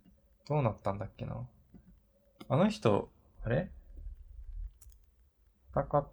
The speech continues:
て、バトの目の前で、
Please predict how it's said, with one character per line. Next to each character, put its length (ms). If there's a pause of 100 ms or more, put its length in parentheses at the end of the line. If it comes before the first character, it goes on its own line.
(120)
て、 260 (1300)
バ 180
ト 500 (960)
の 100
目 160
の 120
前 280
で、 240